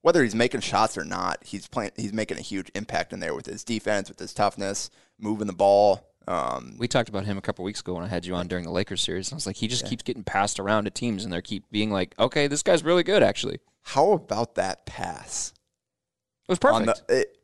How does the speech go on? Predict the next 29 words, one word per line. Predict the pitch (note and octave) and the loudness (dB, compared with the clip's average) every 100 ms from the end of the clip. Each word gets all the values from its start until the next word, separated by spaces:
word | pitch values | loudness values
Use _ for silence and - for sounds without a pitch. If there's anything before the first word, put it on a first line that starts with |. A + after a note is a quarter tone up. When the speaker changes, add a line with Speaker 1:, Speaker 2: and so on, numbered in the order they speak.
| _ | _
Speaker 1:
exactly. | D3 A#2 C#3 D#3 - | -2 4 4 4 2
Speaker 2:
It | |
was | E3+ | 2
Speaker 1:
Perfect. | - F3 | 4 4
Speaker 2:
perfect. | - - B2 | 2 -2 -2
Speaker 1:
You | C3+ | 0
could | - - | 2 4
not | D#3 D#3+ | 6 6
have | B2+ | 6
made | C3 C3 | 4 8
that | B2 - | 6 6
pass | A2 A2+ - | 4 4 2
any | A2+ A2+ | 0 2
better. | F#2+ G#2 F2 - - _ | 4 4 4 -2 -16 _
It | - E3 - | 4 4 4
was | C#3 B2 | 4 4
so | - - C#3 D3 | 2 6 8 8
close | D3 C#3 A#2+ A#2 | 4 6 6 6
to | G#2+ | -2
catching | - G#2+ - A#2 | 2 2 2 2
that | G2+ - | 2 2
backboard. | G2 F#2 - E2+ D#2+ A#1+ - | 0 0 -4 -2 -2 -2 -2
Speaker 2:
Okay, | - D3 | 4 4
hold | A#2 C#3 | 6 4
on. | G2 - - _ _ _ _ _ _ _ _ _ _ _ _ _ _ _ _ _ - | 2 -2 -14 _ _ _ _ _ _ _ _ _ _ _ _ _ _ _ _ _ -10
Because | - C#3 A#2 - - | 2 4 4 -4 -8
the | - | -10
Clippers | - - D#3+ D#3 | -2 0 0 -2
players | - A2 F2+ F#2+ - | 4 4 4 0 -4